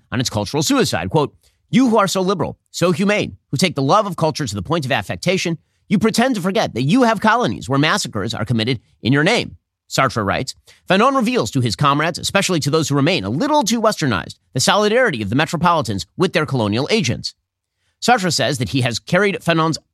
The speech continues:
quote, "dialectic through to its conclusion. We too, peoples of Europe, we are being decolonized," meaning the colonist inside every one of us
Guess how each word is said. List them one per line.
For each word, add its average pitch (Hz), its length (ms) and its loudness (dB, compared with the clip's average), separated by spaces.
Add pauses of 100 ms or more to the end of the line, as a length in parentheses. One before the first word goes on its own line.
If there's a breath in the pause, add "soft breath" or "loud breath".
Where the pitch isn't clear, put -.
quote, 180 320 0
"dialectic 160 540 0
through 190 280 0
to 120 120 -4
its 139 100 -4
conclusion. 156 540 -2 (380)
We 247 200 4
too, 180 300 2
peoples 151 280 -2
of 123 100 0
Europe, 147 260 0 (180)
we 165 300 2
are 123 140 0
being 127 220 2
decolonized," 101 720 -2 (100)
meaning 170 220 2
the 156 80 0
colonist 190 480 2
inside 165 440 0
every 214 180 0
one 226 160 2
of 139 80 -2
us - 180 -8